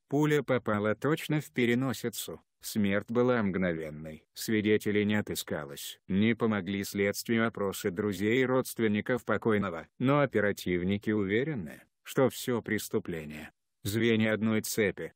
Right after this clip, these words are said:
После гибели авторитетов началась охота на тех,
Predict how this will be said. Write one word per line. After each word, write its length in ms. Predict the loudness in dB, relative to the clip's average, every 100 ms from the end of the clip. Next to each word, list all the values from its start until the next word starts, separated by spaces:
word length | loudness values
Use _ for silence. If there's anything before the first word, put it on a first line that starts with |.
| 0
После 400 | 2 2 0 0
гибели 480 | 2 2 4 2 0
авторитетов 920 | -2 0 2 2 -2 -4 -2 -2 -2
началась 640 | -4 -2 0 2 0 -2
охота 400 | 0 0 0 0
на 120 | -2
тех, 300 | -2 -2